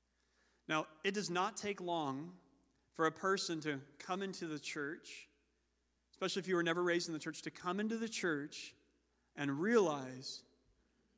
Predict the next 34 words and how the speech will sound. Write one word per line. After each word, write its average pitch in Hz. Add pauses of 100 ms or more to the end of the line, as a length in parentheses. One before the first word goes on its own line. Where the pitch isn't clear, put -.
(140)
that 135
all 143
these 190
people 190
in 175
this 165
church 151
are -
not 135
perfect. - (1000)
I 190
remember 247
when 196
I 180
got 190
saved 170
and 156
I 151
was 160
twenty 160
and 147
I 147
showed 170
up 156
to 160
a 143
very 143
large 156
church 131 (500)
and 135 (200)
everybody 190
was 156
so 180
nice 147